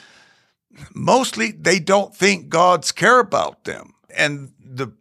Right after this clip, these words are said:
purpose of religious acts is to try to get their attention. And that's just what the Savior says in the Sermon on the Mount. You don't have to get God's attention. You've got it. You don't have to pray to him like the heathen do.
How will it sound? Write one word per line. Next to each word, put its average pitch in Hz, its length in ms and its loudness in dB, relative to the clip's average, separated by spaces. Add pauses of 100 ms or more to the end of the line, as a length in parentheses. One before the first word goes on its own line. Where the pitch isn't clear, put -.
purpose 175 420 0
of 147 120 -2
religious 131 540 -8
acts 147 400 0
is 131 120 -8
to - 80 -16
try 143 240 0
to 131 80 -8
get 147 220 -2
their 120 160 -2
attention. 143 680 -8 (140)
And 123 220 -6
that's 180 180 2
just - 260 -4
what 165 140 -8
the 117 80 -10
Savior 160 320 0
says 202 360 0
in 165 120 -6
the 135 100 -8
Sermon 135 380 -2
on 135 100 -2
the 120 60 -12
Mount. 160 480 -2 (180)
You 139 200 -6
don't 233 260 -4
have 208 340 -2
to - 80 -10
get 202 400 -2
God's 107 320 2
attention. - 680 -10
You've 214 280 -10
got 139 260 4
it. - 280 -8 (360)
You 180 140 -2
don't 208 120 2
have 143 120 0
to - 100 -8
pray 151 320 2
to 139 120 -4
him 123 100 -4
like - 180 -4
the 73 80 -14
heathen 104 520 -6
do. - 420 -12